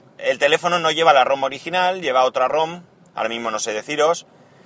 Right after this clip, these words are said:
pero me tocaría, pues, ponerle la rom original seguramente para probar a ver.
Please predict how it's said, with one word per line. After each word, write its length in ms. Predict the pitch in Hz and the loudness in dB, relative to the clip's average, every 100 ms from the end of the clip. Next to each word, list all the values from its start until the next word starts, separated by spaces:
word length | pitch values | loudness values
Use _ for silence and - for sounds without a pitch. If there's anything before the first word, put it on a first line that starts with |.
| _ _ | _ _
pero 240 | 151 170 185 | 6 6 6
me 260 | 165 175 | 4 2
tocaría, 460 | 165 135 131 143 151 | 2 0 2 2 2
pues, 160 | 147 | 0
ponerle 340 | - 101 104 113 | -2 -4 -2 0
la 120 | 110 | 2
rom 180 | 107 117 | 2 0
original 480 | 117 113 135 147 147 | -2 -4 0 0 0
seguramente 680 | 120 110 120 143 143 135 139 | -2 -2 -2 -4 -4 -2 0
para 220 | 117 95 | 2 0
probar 300 | 87 90 98 | 0 0 2
a 80 | 131 | 0
ver. 220 | 87 | -2